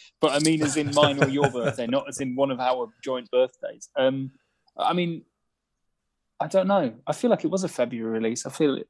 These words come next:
Speaker 1: 'cause I'm in the middle of February, I feel like it was that. Um, but yeah, it, it might even have been, oh, second year, first year? I can't remember. Um, but yeah, it was very different watching it back. Um, I'm not too fresh to it. It was,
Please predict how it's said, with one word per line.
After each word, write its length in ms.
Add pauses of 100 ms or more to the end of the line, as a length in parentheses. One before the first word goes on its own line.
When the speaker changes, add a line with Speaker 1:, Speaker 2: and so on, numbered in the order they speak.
Speaker 1:
'cause 120
I'm 140
in 100
the 80
middle 240
of 60
February, 320
I 80
feel 120
like 160
it 40
was 240
that. 160 (380)
Um, 300 (240)
but 120
yeah, 400 (120)
it, 140 (100)
it 120
might 220
even 200
have 100
been, 360 (560)
oh, 180
second 360
year, 160
first 340
year? 200
I 80
can't 220
remember. 440 (380)
Um, 400 (580)
but 140
yeah, 160
it 100
was 140
very 240
different 320
watching 320
it 80
back. 260 (340)
Um, 400
I'm 380
not 220
too 160
fresh 320
to 100
it. 80
It 60
was, 160